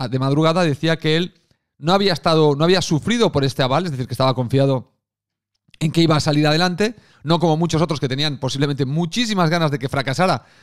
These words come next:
porque así podrían señalar a Laporta, incluso podrían haber dicho que fíjate en el lío en el que mete al Barça, porque gana las elecciones, no hay aval, con lo cual seguiríamos sin presidente, nuevas elecciones,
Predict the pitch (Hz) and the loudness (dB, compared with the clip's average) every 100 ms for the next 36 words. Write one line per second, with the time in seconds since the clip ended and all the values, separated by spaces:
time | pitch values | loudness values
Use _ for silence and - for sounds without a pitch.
0 | _ - 139 131 - 143 143 147 139 135 | _ -4 -2 -2 0 2 2 0 -2 -2
1 | 147 139 123 180 185 170 - 139 127 190 | -2 -2 2 2 2 -4 -2 -6 -2 0
2 | 262 185 127 - _ _ _ _ 139 143 | 0 0 0 -4 _ _ _ _ 0 0
3 | 160 151 135 185 - 143 127 156 156 156 | 0 0 0 -2 -2 -2 -2 -2 0 2
4 | 180 185 139 139 135 151 160 135 143 135 | 2 0 -4 -2 2 2 2 0 -4 0
5 | 156 180 190 220 170 135 123 135 143 139 | 0 0 0 -2 -4 -4 -4 -2 -2 -2
6 | 147 139 180 202 - _ _ _ 135 151 | -4 -4 -2 -2 -6 _ _ _ 0 2
7 | 160 165 190 208 147 127 117 139 139 120 | 4 4 2 0 -2 -2 -2 -2 -2 -2
8 | 139 143 156 147 165 196 180 170 180 135 | -2 -2 -2 -4 -4 -4 -4 -2 -2 0
9 | 131 151 156 160 160 170 | 0 -2 -4 -2 -4 -6